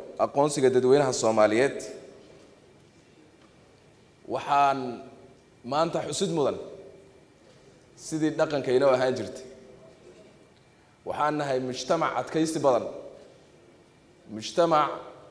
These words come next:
markay loo baahdo gacanna ku dirira oo cadowga kula dirira,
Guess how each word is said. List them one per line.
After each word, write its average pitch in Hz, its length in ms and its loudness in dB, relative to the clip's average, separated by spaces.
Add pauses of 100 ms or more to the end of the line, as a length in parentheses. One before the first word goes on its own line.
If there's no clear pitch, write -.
(1200)
markay 147 440 2 (540)
loo 151 200 6
baahdo 123 440 2 (920)
gacanna 139 640 2 (1400)
ku 175 120 0
dirira 139 380 4 (400)
oo 123 120 0
cadowga 143 400 2
kula 139 220 0
dirira, 110 320 0